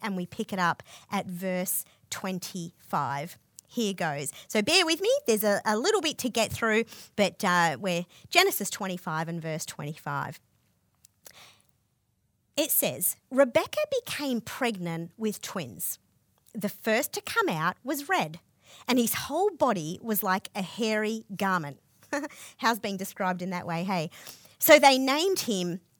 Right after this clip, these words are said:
Esau. After this, his brother came out, with his hand grasping Esau's heel,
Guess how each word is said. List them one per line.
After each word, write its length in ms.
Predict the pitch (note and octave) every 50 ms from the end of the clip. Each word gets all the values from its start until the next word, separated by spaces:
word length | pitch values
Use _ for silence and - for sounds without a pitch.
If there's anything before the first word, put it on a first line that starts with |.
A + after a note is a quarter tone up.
| _ _ _ -
Esau. 460 | G#3 G3+ F3 - - F3 - - - _ _ _ _ _ _ _ _ _ _ _ _ _ - - - -
After 380 | A3+ A3+ C4+ - - - C5 D#4+
this, 420 | G#3 E3 E3 - - - - - _ _
his 220 | - - G4+ F#4+
brother 300 | - - G4+ G4 G#4+ F4+
came 340 | - - - - G#3+ E3+ E3+
out, 280 | D#3+ C3+ C3 C3 - - _ _ _ _ _ _ _ _ _ _ _ _ _ _ _ _ -
with 160 | A3 B3 A3
his 180 | A3+ G#3 -
hand 480 | - - B3 C#4+ C#4+ D#4 D#4+ E4+ E4+ C#4+ - G#3+
grasping 640 | F3+ G#3 G3+ G#3+ A3+ B3+ C#4 - - - C4+ C4 A#3+ -
Esau's 520 | A3 G#3+ G#3 - - - A#3+ A3+ A3+ G#3
heel, 500 | - - - - G3+ F3+ E3+ D#3+ E3+ F3+